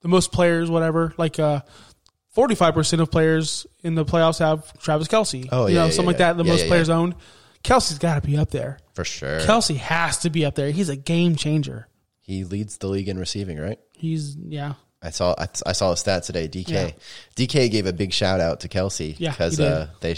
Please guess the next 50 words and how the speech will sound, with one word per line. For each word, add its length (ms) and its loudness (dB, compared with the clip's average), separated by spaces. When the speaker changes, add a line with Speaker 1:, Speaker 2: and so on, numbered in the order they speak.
Speaker 2:
they 220 -4
put 160 -6
up 120 -4
the 80 -8
stats, 440 -2
and 180 -8
Kelce 440 -2
is 360 -6
the 100 -8
leading 400 -6
receiver 680 -6
in 140 -8
the 100 -8
league, 340 -8
and, 400 -8
uh, 280 -4
D 120 -12
K 140 -6
is 80 -8
number 160 -6
two, 320 -4
and 480 -6
he 140 -20
Speaker 1:
Tyreek's 300 0
three 180 -6
still, 340 -10
or 100 -4
did 220 -4
he 180 0
Speaker 2:
I 20 0
think 120 -4
he 80 -2
Speaker 1:
come 80 2
down 100 0
to 40 -2
Speaker 2:
is. 80 -8
Speaker 1:
three? 300 -6
Yeah. 440 -14
Speaker 2:
Or 120 -2
the, 220 -6
or 160 2
the 80 -6
tweet 240 -2
was, 320 -6
I 80 -2
don't 100 -4
know, 140 -8
yeah, 200 -8
but, 180 -6
uh, 380 2